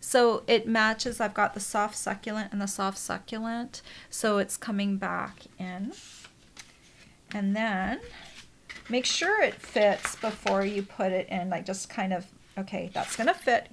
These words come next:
good. And then you can just take a little bit of Tombow. You don't need a lot. And then slide this in.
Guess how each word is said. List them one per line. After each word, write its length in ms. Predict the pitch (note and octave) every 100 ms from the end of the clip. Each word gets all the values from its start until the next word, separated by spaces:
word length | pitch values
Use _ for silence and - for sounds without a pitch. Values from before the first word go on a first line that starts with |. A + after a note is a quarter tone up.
| -
good. 360 | D#3 G3+ B3+ - - B3 - - -
And 80 | G#3
then 160 | G3+ G3
you 80 |
can 160 | G3 G3
just 180 | G3 -
take 200 | G3+ F#3
a 40 |
little 240 | F3+ G3+ A3
bit 140 | -
of 140 | -
Tombow. 640 | - - A3+ A#3 A#3+ - A#3+ - - - - _ _ _ - - - - _ - - - - - - _ _ _ _ _ - - - - - - - - _ _ - _ - - _ - -
You 80 | G3+
don't 200 | G3 G3
need 200 | F#3+ F3
a 40 |
lot. 680 | E3+ A#3+ C#4+ - - - - - - - - - - - - _ _ - _ - - - - - - - - - - -
And 200 | G3+ G3
then 180 | F#3
slide 600 | F3+ - - G3+ G#3 G3+ G3
this 280 | F#3 -
in. 380 | C#4 C#4+ D4 D4+